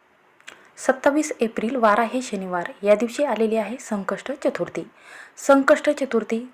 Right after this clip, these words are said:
गणपती बाप्पांना समर्पित आहे. वर्षातील ही पहिली संकष्ट चतुर्थी आहे. श्री गणपती बाप्पाची विधिवत अभिषेक करून, शुद्ध पाण्याने, अ, जल टाकून,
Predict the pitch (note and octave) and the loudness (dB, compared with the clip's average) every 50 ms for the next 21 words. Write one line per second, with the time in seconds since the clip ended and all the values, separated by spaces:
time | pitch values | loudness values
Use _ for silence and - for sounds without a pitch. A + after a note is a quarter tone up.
0 | _ - A3 G#3+ G#3 - A#3+ A3+ C4+ B3+ A#3+ F#3+ - - G3+ F#3+ G3 F#3+ - - | _ 0 0 0 2 0 -2 -4 0 -2 -2 -2 -2 -4 -4 -4 -6 -8 -12 -10
1 | - A3+ G3+ F#3 F3 - F#3 E3+ - E3+ E3 D3 E3 G3 - _ _ _ _ _ | -8 -6 -6 -6 -4 -4 -4 -2 -2 -4 -6 -6 -10 -14 -16 _ _ _ _ _
2 | _ _ _ _ _ _ _ _ _ - D#4 D#4+ D#4+ - D#4+ D#4+ D#4+ D4+ - D#4+ | _ _ _ _ _ _ _ _ _ 8 8 8 8 6 2 2 2 0 0 -2
3 | D#4+ - C4 A3+ G#3+ G#3+ C#4 C#4 - A3 G3+ G3 A3 G#3 - - G3+ G3+ - G3 | 2 2 2 4 4 0 -2 -2 -2 -2 0 0 -2 -2 0 -2 -2 -2 -4 -4
4 | G3 G3 F#3 - - D#4 F#4+ - G3 F#3 F3 E3 - - D4 C#4+ C4 A#3+ B3 A#3 | -2 -4 -4 -4 -6 -6 -6 -4 -2 -2 -2 -4 -4 -2 0 2 4 4 4 6
5 | A3+ C4+ C4 C4+ C#4 B3 B3 A3+ - A#3 G#3 G#3+ - A#3+ A#3+ A#3 A3+ G#3+ G#3+ G#3+ | 6 4 2 2 2 -2 -2 0 0 0 0 0 -4 -6 -4 -2 -2 0 0 0
6 | G3+ G#3+ G#3+ G#3+ - - - _ _ - - G3+ F#3+ F#3+ A3 A3 - E4 D#4 - | 0 0 -2 -2 -6 -10 -16 _ _ -4 0 0 2 2 0 0 -2 -2 -6 -2
7 | - A3 G3 F#3 F#3 F#3+ - _ - - _ _ - - - A#3+ A3+ G#3 - C#4+ | -2 -2 -2 -2 -4 -8 -14 _ -20 -20 _ _ -8 -2 0 0 0 2 2 2
8 | D4 D4 B3 G3 F#3 F3 F3 F3+ - - - - - - - _ _ _ _ - | 4 4 2 2 2 -2 -6 -8 -12 -14 -20 -20 -20 -20 -20 _ _ _ _ -12
9 | - - F3 F3 - A#3+ C4+ D4 - A#3+ G#3 - - - | -10 -10 -4 0 0 0 0 0 -4 -6 -6 -4 -8 -10